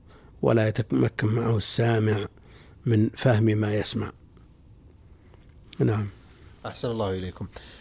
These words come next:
Speaker 2: هل يجوز الصيام عن الميت؟
Speaker 1: الصيام عن الميت إما أن يكون هذا الميت عليه صيام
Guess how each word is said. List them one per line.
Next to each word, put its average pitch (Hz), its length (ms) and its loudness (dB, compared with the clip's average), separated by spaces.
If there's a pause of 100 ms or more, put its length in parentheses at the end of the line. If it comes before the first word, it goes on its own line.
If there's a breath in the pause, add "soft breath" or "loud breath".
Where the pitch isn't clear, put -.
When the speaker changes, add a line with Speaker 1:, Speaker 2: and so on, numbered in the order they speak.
(120)
Speaker 2:
هل 170 160 4
يجوز 185 400 2
الصيام 143 720 0 (200)
عن 110 260 0
الميت؟ 98 540 0 (1000 loud breath)
Speaker 1:
الصيام 165 540 4
عن 151 120 6
الميت 127 520 4
إما 196 280 4
أن 156 80 4
يكون 143 340 4
هذا 127 300 2
الميت 123 400 2
عليه 113 340 2
صيام 98 380 -4